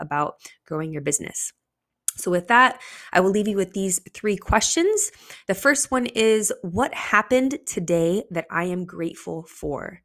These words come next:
I love this question because I just smile from ear to ear thinking about everything that I was grateful for in the day. It could be a breakfast that I had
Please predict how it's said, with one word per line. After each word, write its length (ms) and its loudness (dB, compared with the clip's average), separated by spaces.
I 240 2
love 420 -2
this 160 -6
question 640 -6
because 540 -6
I 500 -4
just 260 -6
smile 280 -4
from 240 -8
ear 120 -4
to 160 -8
ear 140 -8
thinking 380 -10
about 240 -6
everything 400 -6
that 140 -8
I 60 -6
was 160 -8
grateful 320 -14
for 260 -14
in 140 -14
the 60 -12
day. 240 -10
It 100 -16
could 140 -16
be 360 -6
a 60 -6
breakfast 540 -4
that 100 -6
I 100 -4
had 560 -8